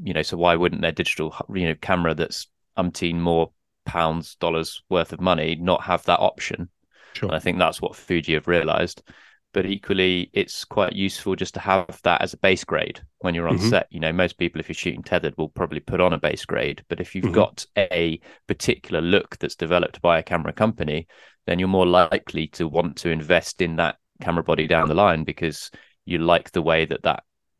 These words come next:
Speaker 1: um, file renders.
Speaker 2: Yeah.
Speaker 1: Um,
Speaker 2: I,
Speaker 1: so.
Speaker 2: no, I agree. I think, I think if any of the camera companies are listening, and we know Canon do, um,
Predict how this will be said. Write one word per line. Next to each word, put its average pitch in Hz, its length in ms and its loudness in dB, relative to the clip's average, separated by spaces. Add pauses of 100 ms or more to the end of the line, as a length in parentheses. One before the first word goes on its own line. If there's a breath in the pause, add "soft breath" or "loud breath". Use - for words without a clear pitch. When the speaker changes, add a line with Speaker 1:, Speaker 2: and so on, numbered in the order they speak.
Speaker 1:
um, 76 480 -2 (340)
file 78 380 2
renders. 85 500 -2 (480 soft breath)
Speaker 2:
Yeah. 117 180 2 (100)
Speaker 1:
Um, 71 320 -2 (140)
Speaker 2:
I, 104 40 -12
Speaker 1:
so. 104 300 -6
Speaker 2:
no, 120 260 0
I 131 60 0
agree. 117 320 2
I 120 100 -2
think, 127 200 -4
I 127 100 -4
think 131 280 -4 (300 loud breath)
if 131 140 2
any 131 160 8
of 107 80 4
the 110 60 -4
camera 117 260 4
companies 107 320 0
are - 20 0
listening, 113 380 0
and 104 80 0
we 104 80 4
know 107 100 0
Canon 107 360 -2
do, 107 200 -4 (760 loud breath)
um, 113 480 6